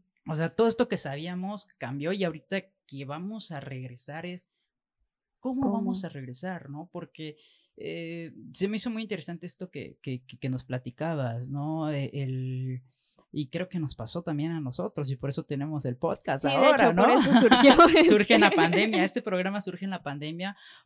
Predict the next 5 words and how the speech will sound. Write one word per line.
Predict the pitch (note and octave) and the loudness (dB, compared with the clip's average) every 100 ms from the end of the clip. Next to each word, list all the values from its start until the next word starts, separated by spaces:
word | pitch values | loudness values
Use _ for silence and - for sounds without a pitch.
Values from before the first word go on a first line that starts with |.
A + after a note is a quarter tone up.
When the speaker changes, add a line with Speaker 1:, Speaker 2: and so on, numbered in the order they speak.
| _ | _
Speaker 1:
por | E3 D#3 | -2 0
lo | E3 | 0
mismo, | G#3 B3 G#3+ E3 C3+ | -2 -4 -4 -10 -10
porque | - D3+ - - D3+ D#3 D#3 D#3 D#3 D#3 D#3 D#3 C#3 - | -6 -6 -6 -6 -4 -4 -2 -2 -2 -4 -4 -6 -8 -12
estamos | - - - - G#3 A3 A#3 A#3+ - | -16 -12 -10 -8 -8 -6 -6 -8 -10